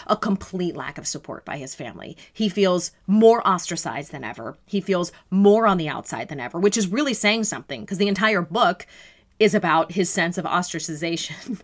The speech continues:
<laughs> I mean, the title of his book is Spare. Th-, this man's existence is defined by being the second choice and the second option, and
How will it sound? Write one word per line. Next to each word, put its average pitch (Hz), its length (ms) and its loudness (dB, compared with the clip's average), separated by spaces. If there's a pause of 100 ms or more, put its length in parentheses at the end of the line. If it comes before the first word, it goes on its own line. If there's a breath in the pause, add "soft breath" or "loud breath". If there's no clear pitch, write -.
(140)
<laughs> - 160 -12
I 262 100 4
mean, 277 100 4
the 254 80 2
title 285 280 6
of 254 80 0
his 220 120 -4
book 240 180 -4
is 220 160 -4
Spare. 185 480 0 (320 loud breath)
Th-, 233 160 -8
this 277 180 0
man's 311 280 2
existence 269 760 0
is 233 140 -2
defined 240 640 0
by 208 180 4
being 214 300 0
the 190 100 0
second 226 520 0
choice 214 340 0
and 170 100 -4
the 165 80 0
second 240 440 0
option, 202 420 -2
and 147 140 -8